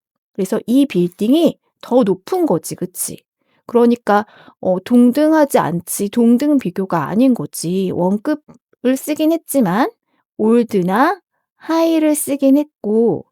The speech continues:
그리고 as,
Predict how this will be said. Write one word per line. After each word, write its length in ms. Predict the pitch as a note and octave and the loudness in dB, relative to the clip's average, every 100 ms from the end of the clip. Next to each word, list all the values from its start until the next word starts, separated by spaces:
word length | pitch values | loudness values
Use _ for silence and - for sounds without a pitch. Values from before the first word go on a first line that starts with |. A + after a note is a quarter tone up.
| _ _ - | _ _ -12
그리고 540 | G3+ F#3+ - C#4 F3 _ _ _ _ _ _ _ _ _ _ _ _ - F#3 | -8 -6 0 2 0 _ _ _ _ _ _ _ _ _ _ _ _ -4 2
as, 380 | G3+ G#3 - | 2 2 0